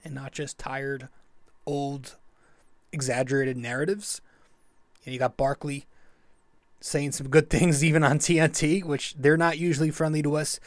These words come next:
Stephen A. Uh, Perkins is, is been, he's been on the Knick train for a while. Uh, Redick, you know, it, it's nice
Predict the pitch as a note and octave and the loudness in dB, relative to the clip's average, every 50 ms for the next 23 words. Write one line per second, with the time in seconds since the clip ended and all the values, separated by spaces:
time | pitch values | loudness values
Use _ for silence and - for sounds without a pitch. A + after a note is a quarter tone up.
0 | - - - - - - - D3 D#3 D3 C#3 C3 C3 C#3 D3 C#3+ C#3+ D3 C#3+ - | -20 -20 -16 -12 -10 -6 -2 -2 0 0 0 2 2 2 2 2 2 0 -2 -6
1 | - - - - - - - - - - - - - - - - E3 F3 E3 F3+ | -12 -20 -20 -20 -20 -20 -20 -18 -16 -14 -14 -14 -12 -2 2 4 4 4 4 4
2 | F3 E3+ D#3+ C3+ D3 D3 C3 C#3 C#3 D3 C3+ A#2+ - - C#3+ C#3 C3+ C3 A2+ - | 2 4 2 2 2 0 0 -2 -4 -6 -6 -4 -2 -2 -2 -2 -2 -6 -8 -10
3 | - - D3 D#3 C#3+ B2 C3+ D3+ C#3 C#3+ F3 F3 D#3 C3+ C3 B2+ - - - - | -8 -4 -4 -2 -2 -2 -2 0 2 2 2 2 2 0 0 -2 -2 -4 -4 -6
4 | C3 C3 B2+ - C#3 B2+ A#2+ A#2 B2 B2+ B2+ B2+ B2+ B2+ B2 - - - - - | -6 -6 -6 -8 -8 -8 -8 -8 -8 -6 -6 -6 -8 -10 -12 -16 -20 -20 -20 -20
5 | - - - _ - - - C3+ - - - - - - C#3+ C3 C#3 C#3+ C#3+ C#3 | -20 -20 -20 _ -14 -12 -12 -10 -12 -12 -16 -18 -20 -6 0 2 4 4 4 2
6 | - - - D#3+ D#3+ D3+ D3+ D#3 E3 E3+ D#3+ F#3 G#3+ G#3 - B3+ A#3+ D#3+ A#2 - | -2 -6 -10 -10 -8 -6 -4 -4 -2 -2 -2 -2 -2 -2 2 2 2 2 2 -2
7 | - - - - | -8 -10 -12 -12